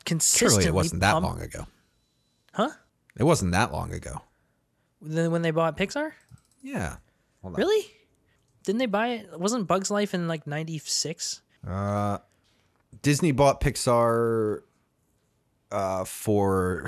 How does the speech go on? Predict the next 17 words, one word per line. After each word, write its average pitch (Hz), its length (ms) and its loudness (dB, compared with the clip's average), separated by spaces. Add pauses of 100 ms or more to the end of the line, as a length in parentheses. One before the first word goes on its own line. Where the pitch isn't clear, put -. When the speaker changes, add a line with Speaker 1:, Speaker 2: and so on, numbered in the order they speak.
Speaker 2:
<laughs> - 100 -2
seven 127 460 0
point 135 260 -2
four 110 380 0
billion 95 400 0
dollars 78 520 -2 (840)
in 90 580 2
two - 140 -4
thousand 104 320 0
six. - 580 -2 (640)
Speaker 1:
Oh, 233 340 6
okay, 147 260 0
okay. 117 280 -6 (680)
Speaker 2:
Okay. 98 240 -4
Speaker 1:
Oh, 165 100 2
so 147 500 0 (120)
interesting. 165 640 -2